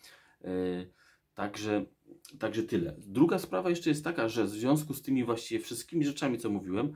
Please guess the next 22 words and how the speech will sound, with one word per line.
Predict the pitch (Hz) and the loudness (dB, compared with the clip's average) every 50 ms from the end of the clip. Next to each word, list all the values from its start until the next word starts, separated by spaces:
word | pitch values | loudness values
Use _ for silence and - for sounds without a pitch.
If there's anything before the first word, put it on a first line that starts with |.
| - - - - - - _ | -8 -18 -20 -20 -20 -14 _
yy, | - 101 104 104 104 101 101 107 104 | -6 -2 0 0 2 2 2 2 2
będę | 101 107 107 110 123 123 | 2 2 2 4 4 4
robił, | 104 98 90 92 104 113 135 147 - - _ _ _ _ - | 4 4 4 4 4 4 2 2 0 -6 _ _ _ _ -12
bo | 101 | -6
to | - 104 | -4 -2
będzie | 98 104 107 107 | -2 -2 0 -2
dwudziesty | 98 98 110 117 120 - 143 | 2 2 2 2 2 0 -4
trzeci | - - - - - - - 110 113 113 - _ _ _ _ - - 95 - - - | -4 -2 0 0 0 -2 -4 -6 -6 -6 -10 _ _ _ _ -10 -6 -6 -6 -6 -6
luty | - 107 113 123 120 - 117 | -4 -2 0 0 2 2 0
dwa | 98 90 85 104 104 | 0 0 0 0 0
tysiące | - - 90 - - 101 104 101 101 - 104 95 98 98 - _ _ | -2 -4 -6 -4 -2 0 0 -2 -2 -2 -2 -2 -2 -4 -6 _ _
dwadzieścia | 92 87 101 92 95 101 - - 98 | -10 -6 -4 -4 -4 -4 -4 -2 -2
jeden, | 95 92 98 95 | -2 0 0 -2
to | - 98 | -2 -2
będzie | 87 98 95 92 101 95 | -2 -2 -2 -2 -4 -4
pełne | - - 104 101 101 101 104 104 98 98 - - _ _ - | -2 0 0 2 2 2 2 2 0 -4 -6 -12 _ _ -14
dziesięć | 87 87 90 85 - 101 87 85 - | -10 -8 -8 -6 -6 -6 -6 -6 -4
lat, | 95 90 87 - - - - | -4 -4 -4 -6 -8 -12 -14
od | - - - | -16 -12 -10
kiedy | - 90 85 90 | -8 -8 -6 -6
wrzucam | 87 92 90 - 98 92 | -8 -8 -6 -6 -6 -6
filmy. | - - 95 85 82 92 107 - | -6 -6 -6 -4 -2 -4 -4 -6